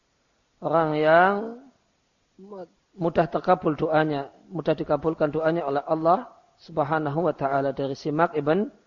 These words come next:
Harbin. Yang dia bertanya kepada Jabir ibn Samurah.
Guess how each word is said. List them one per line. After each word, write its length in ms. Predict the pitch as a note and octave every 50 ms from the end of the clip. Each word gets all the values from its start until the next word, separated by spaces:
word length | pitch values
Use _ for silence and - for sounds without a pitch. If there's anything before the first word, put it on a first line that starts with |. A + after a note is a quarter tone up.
| _ _ _
Harbin. 640 | - D3+ D3 C#3+ C#3+ C#3 C#3 C#3 C3+ C#3 C#3+ D#3 - _ _ _ _ _ _ _ _ _ _ _ _ _ _ _ _ _ _ -
Yang 160 | F3+ C#3 C3+ C3+ B2
dia 160 | D#3 D#3 D#3
bertanya 400 | D3 - C#3 - - E3 E3+ D#3+
kepada 320 | - D3 C#3+ C#3 D#3+ D#3+
Jabir 400 | D3+ - D3+ D3 C#3+ - F3+ -
ibn 400 | - D#3+ C#3+ D3 E3 G3 G#3+ A3
Samurah. 560 | - - - D3+ D3 D3 C#3 C#3 B2+ A#2 -